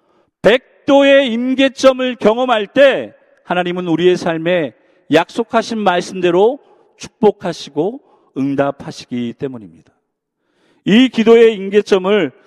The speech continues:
조금 더 기도하심으로 경험하셔서 성도님들의 삶 가운데 살아계신 하나님의 축복을 경험할 수 있기를 예수 그리스도의 이름으로 축복합니다.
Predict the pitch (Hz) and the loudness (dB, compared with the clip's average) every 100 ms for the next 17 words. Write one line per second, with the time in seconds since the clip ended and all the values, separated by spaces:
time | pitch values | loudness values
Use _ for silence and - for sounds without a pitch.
0 | _ - 156 156 165 156 151 156 - - | _ -2 0 0 0 2 2 0 -2 -2
1 | 170 196 190 185 170 180 165 - _ _ | 2 2 0 -8 -4 -2 -2 -6 _ _
2 | _ - 147 165 156 - 135 175 165 147 | _ -2 0 -2 -4 -4 -6 -4 -6 -8
3 | _ _ _ _ - 175 175 170 170 160 | _ _ _ _ -4 -2 0 0 -2 -2
4 | 196 196 190 190 190 208 262 302 _ _ | -4 0 2 2 -2 -4 -4 -8 _ _
5 | _ - 165 160 160 - 170 190 247 _ | _ -6 -4 -4 -6 -4 -6 -6 -12 _
6 | _ - 165 160 160 - - 185 170 165 | _ -6 -4 -2 -4 -6 -4 -2 0 -2
7 | 160 151 156 156 139 151 - 143 160 131 | -2 -2 0 -2 -4 -10 -4 -4 -2 -6
8 | _ _ _ _ - 170 220 - 240 202 | _ _ _ _ 2 4 4 0 -4 -2
9 | 196 196 190 165 160 156 185 247 269 _ | 2 2 2 0 2 4 4 4 0 _
10 | _ _ - _ 170 156 143 156 131 107 | _ _ -16 _ 0 0 -4 -8 -6 -6
11 | 98 92 110 131 | -8 -14 _ _